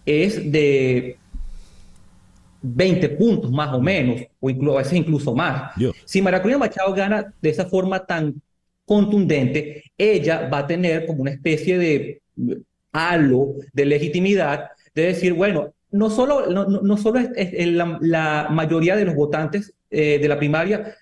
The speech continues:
Speaker 1: lo hizo por mí, sino que lo hizo por una mayoría contundente. Me están eligiendo a mí como líder, incluso pudiera decir que, o sea, más allá de una candidatura,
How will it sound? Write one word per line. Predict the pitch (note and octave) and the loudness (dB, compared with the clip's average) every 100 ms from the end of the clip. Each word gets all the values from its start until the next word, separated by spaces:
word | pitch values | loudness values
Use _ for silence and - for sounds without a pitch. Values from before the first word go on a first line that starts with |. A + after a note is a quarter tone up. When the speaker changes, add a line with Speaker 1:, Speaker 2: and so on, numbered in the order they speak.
| _ | _
Speaker 1:
lo | D#3 F3+ | 2 4
hizo | F3 E3+ A#3 | 4 2 0
por | E3+ C3+ | 0 2
mí, | E3+ D3+ - - - | 2 0 -2 -10 -6
sino | F3 E3+ | -2 0
que | F3 | 0
lo | E3+ | 0
hizo | D#3 | 0
por | - | 0
una | F3+ F3+ | 0 0
mayoría | G#3 F#3+ E3 D#3+ F3+ | 0 0 0 0 0
contundente. | A3+ - C#3 F#3 F3 C#3+ - | -2 -2 0 0 0 -2 0
Me | F3 | 2
están | F3 - A3 | 2 0 0
eligiendo | B3 G3+ E3+ F#3 G3 A3+ - | 2 2 2 2 0 -2 -2
a | D#3 | -2
mí | E3 F3+ G3 - - | 0 2 2 -2 -4
como | - E3+ D#3 D3+ D#3 - _ _ _ _ | -2 0 2 0 -4 -14 _ _ _ _
líder, | C3+ D#3 G#3 G3+ C#3+ D#3 C#3+ - - - | 2 4 4 4 4 0 -2 -8 -16 -8
incluso | C3+ C3+ C3 F3 | -4 -2 -2 0
pudiera | F3 C#3+ | 2 2
decir | F3+ D#3 D#3 | 0 0 -2
que, | F3+ E3+ | 0 -2
o | |
sea, | D#3 C3+ | -2 -2
más | D3+ D3+ | 0 0
allá | E3+ E3 F3 | 0 0 0
de | |
una | F#3 F#3+ | 0 0
candidatura, | G3 E3+ C#3+ D3+ D#3+ - | 0 0 0 0 0 -2